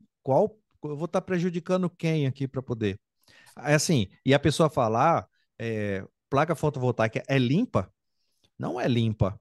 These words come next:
As placas são feitas de silício, e pra que você possa extrair o silício, você tem que cavar uma buraqueira muito grande, fazer uma degradação do ambiente muito grande pra você extrair o silício.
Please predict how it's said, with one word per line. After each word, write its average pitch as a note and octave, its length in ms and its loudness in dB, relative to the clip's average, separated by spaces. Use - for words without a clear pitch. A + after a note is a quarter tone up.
As A2+ 200 -2
placas G3+ 360 -2
são F3+ 160 -2
feitas E3+ 380 -2
de F3 120 -4
silício, F#3+ 720 -4
e B2 40 -8
pra D#3+ 200 0
que F#3 180 -4
você G3+ 280 -4
possa F3 460 -2
extrair G#3+ 560 -2
o C#4+ 60 -2
silício, C#3 640 -6
você D3+ 140 -6
tem F#3 160 -6
que F#3 100 -10
cavar D#3 380 0
uma E3+ 140 0
buraqueira C#3+ 580 -2
muito D3+ 260 -4
grande, C3 460 -2
fazer C#3 200 -4
uma D3+ 100 -4
degradação D#3+ 800 -2
do B3 80 -6
ambiente C3 400 -4
muito D3+ 440 -2
grande C3+ 420 -4
pra F3+ 100 -10
você E3+ 260 -8
extrair D#3+ 320 -6
o D#3+ 60 -6
silício. D#3+ 440 -6